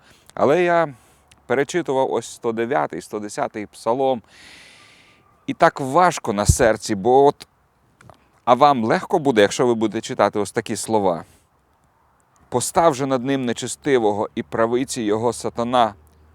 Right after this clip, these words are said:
хай стане. Як буде судитись, нехай буде винним. Молитва його бодай стала гріхом.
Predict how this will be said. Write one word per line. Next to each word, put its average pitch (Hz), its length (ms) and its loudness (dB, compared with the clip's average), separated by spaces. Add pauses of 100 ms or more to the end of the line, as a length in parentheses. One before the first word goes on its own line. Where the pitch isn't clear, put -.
(180)
хай 104 320 2
стане. 98 580 0 (260)
Як 107 220 -2
буде 117 220 0
судитись, 123 580 -4
нехай 123 300 -2
буде 113 220 -2
винним. 104 480 -2
Молитва 110 480 -4
його 104 300 0 (280)
бодай 110 420 2
стала 110 340 2
гріхом. 104 560 -4